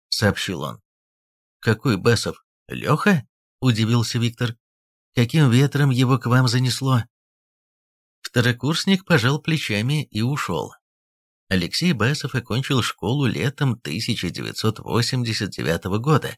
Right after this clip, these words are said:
По распределению он должен был поехать в Сибирь, но на последнем курсе Басов женился на местной девушке и остался в Хабаровске.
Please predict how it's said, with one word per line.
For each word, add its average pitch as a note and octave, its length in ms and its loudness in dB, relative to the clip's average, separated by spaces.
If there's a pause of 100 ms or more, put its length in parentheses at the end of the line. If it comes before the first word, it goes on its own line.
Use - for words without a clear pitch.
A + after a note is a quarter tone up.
(760)
По A#2+ 100 4
распределению A2+ 840 0
он G2 220 -4
должен G2+ 440 0
был G#2 180 0
поехать F2+ 480 -2
в - 100 -10
Сибирь, B2 480 -4 (520)
но E2+ 260 -2
на F3 100 0
последнем D#3+ 540 0
курсе D3+ 440 -2
Басов B2+ 460 0
женился C#3+ 500 0
на B2 140 0
местной D#3 400 0
девушке A2 560 0
и G2+ 60 4
остался F#3 540 0
в - 40 -8
Хабаровске. G2 760 -4